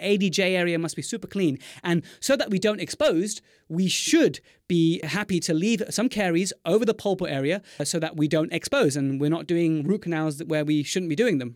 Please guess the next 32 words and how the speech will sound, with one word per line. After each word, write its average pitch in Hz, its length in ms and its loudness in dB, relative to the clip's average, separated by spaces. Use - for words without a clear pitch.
right? - 240 -4
But 185 120 -2
then 214 280 0
this 214 120 2
is 240 80 0
what 202 100 0
you 156 80 2
believe, 196 380 2
but 180 180 -2
when 180 220 2
you 190 80 2
come 294 220 -2
to 294 100 -2
actually 196 240 2
removing 226 360 6
the 170 60 0
caries, 151 420 0
you 151 80 -4
can't - 340 -6
stop - 240 -4
yourself, 151 260 -2
you 147 60 -4
can't 247 280 -4
hold 208 220 4
back, 175 220 -4
and 160 140 4
you 214 60 6
end 240 80 4
up - 120 -6
chasing 214 380 0
that 175 160 0
caries 160 400 2